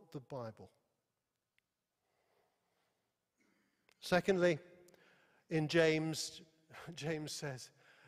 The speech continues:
"Don't just listen to God's word. You must do what it says.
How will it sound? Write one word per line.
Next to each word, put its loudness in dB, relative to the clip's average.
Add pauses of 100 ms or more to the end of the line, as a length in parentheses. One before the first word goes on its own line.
(140)
"Don't 2
just -2
listen -2
to -4
God's -2
word. 2 (420)
You 0
must 4 (160)
do 6
what 4
it 4
says. 2